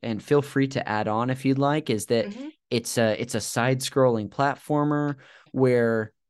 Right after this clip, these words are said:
Speaker 1: kind of like in the Mario series, you start at the beginning of a
Speaker 2: Mm.
Speaker 1: stage and you just move left to right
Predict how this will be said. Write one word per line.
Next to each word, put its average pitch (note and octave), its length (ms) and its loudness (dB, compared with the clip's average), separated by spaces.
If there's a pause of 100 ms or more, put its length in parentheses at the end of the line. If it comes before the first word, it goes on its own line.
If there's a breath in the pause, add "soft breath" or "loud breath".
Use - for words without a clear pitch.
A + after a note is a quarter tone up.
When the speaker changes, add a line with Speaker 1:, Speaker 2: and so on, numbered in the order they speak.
(120)
Speaker 1:
kind C4+ 300 0
of A3+ 140 0
like E3 300 2
in D3 80 4
the C3+ 80 4
Mario G#2+ 800 0
series, G2+ 520 -6
you B2+ 60 2
start C3 320 0
at - 80 -4
the E3 80 -6
beginning B2+ 640 -2 (160)
of B2 120 0
a C3+ 40 0
Speaker 2:
Mm. C3+ 40 2
Speaker 1:
stage A2+ 640 -2
and A2+ 100 -2
you C#3+ 100 2
just C3+ 280 2
move C3 240 2
left A#2+ 220 0
to F#3+ 100 2
right B2+ 340 2